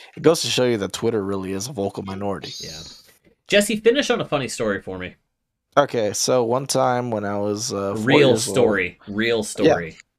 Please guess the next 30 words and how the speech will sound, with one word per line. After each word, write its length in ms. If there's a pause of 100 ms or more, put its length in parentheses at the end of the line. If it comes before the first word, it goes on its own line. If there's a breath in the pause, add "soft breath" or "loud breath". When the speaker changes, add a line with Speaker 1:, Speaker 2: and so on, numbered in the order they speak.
(140)
Speaker 1:
No, 140
one 160
time 140
when 80
I 40
was, 160
what 180
is 80
it, 80
four 300
or 80
six? 400
It 60
was 80
one 160
of 80
those 200
two, 80
whatever. 260
I 40
had 100
a 40
Dreamcast 540
at 100
that 160
point. 300 (140)
Speaker 2:
Okay. 200 (220 loud breath)
Speaker 1:
So 160
one, 160 (140)
one, 240